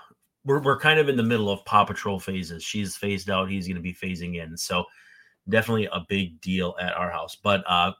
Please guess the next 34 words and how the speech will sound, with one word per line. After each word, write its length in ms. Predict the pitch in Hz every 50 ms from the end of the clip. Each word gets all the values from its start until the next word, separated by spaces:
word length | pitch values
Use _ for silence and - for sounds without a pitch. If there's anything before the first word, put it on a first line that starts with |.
| _ -
awesome 340 | 117 131 135 - - 151 127
to 60 | 117
see 160 | - - 123
the 100 | 107 110
Twins 300 | - - 120 113 110 92
getting 260 | 92 107 104 107 110
in 240 | 113 107 107 104 104
on 160 | 104 98 95
the 80 | 95 92
home 240 | 92 101 98 98 98
run 160 | 95 95 98
celebrations. 1040 | - - 98 95 92 78 95 95 95 95 - - 101 92 92 92 92 - - - - _ _ _ _ _ _ _ _ _ _ -
The 400 | 95 98 101 98 98 98 95 95
home 240 | 87 - 113 117 120
run 280 | 120 113 110 104 95 85
robe, 400 | 92 98 98 101 107 117 117 117 107 - - _ _ _ _ _ _ _ _
the 80 | - 90
Josh 300 | 85 92 92 98 - -
Donaldson, 420 | 98 95 92 87 - - 92 87
Nelson 300 | 87 90 85 - 90 90
Cruz 240 | - - 104 95 90
area 240 | 95 92 90 90 87
Twins, 600 | - - 98 92 90 90 90 87 - - - _ _ _ _ _ _ _ -
era 320 | 120 127 120 104 90 87 -
Twins, 300 | - 92 90 87 87 92
excuse 380 | 92 - - - 95 87 85
me, 200 | 90 85 87 - _ _ _ _ _ - - - _ _ _ _ _ _ _ -
uh, 220 | 76 78 76 80 -
was 220 | 95 95 95 -
pretty 240 | - - 107 98 95
cool 240 | - - 101 95 90
too. 260 | - - 101 92 87
But 240 | 82 90 87 90 -
this 400 | 104 104 101 107 - - -